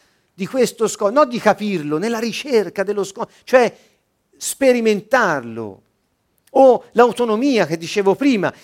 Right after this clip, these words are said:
anche conoscere la felicità, l'amore, l'unità con gli altri. Ecco, allora,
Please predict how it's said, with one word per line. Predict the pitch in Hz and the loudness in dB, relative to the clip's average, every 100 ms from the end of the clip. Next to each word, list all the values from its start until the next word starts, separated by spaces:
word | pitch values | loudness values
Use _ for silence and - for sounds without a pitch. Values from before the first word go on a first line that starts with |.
| _ | _
anche | - 233 233 196 - _ _ | -4 -2 0 -2 -4 _ _
conoscere | 202 196 240 175 233 | -4 -2 -2 -2 0
la | |
felicità, | 233 233 220 - 190 - 202 170 | 0 -2 -6 -8 -8 0 2 2
l'amore, | 151 196 185 190 190 147 120 117 | 2 0 0 0 0 -2 -6 -8
l'unità | 151 220 190 - 202 170 | -8 -6 -6 -4 -2 -2
con | - 156 | -4 -12
gli | 147 | -6
altri. | 165 131 - _ _ | -4 -6 -10 _ _
Ecco, | - 185 - _ _ | -2 -2 -4 _ _
allora, | - 196 156 | -2 0 0